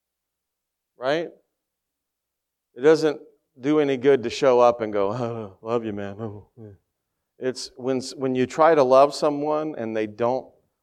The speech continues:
love what you did and you still try, and they don't love what you did and you still try, that persistence says,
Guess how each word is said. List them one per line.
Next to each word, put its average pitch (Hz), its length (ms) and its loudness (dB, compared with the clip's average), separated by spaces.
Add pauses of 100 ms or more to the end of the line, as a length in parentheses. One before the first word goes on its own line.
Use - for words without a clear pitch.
(160)
love 117 360 2
what 123 160 -2
you 113 160 -12
did 117 380 -4
and 107 200 -10
you 104 80 -12
still 117 320 -4
try, 110 600 -4 (600)
and 113 120 -16
they 113 80 -4
don't 110 260 -2
love 110 240 0
what 110 160 -4
you 113 140 -10
did 110 260 -2
and 104 120 -8
you 107 100 -10
still 113 340 -6
try, 113 380 -4
that 110 240 -6
persistence 123 680 -10
says, 104 440 -4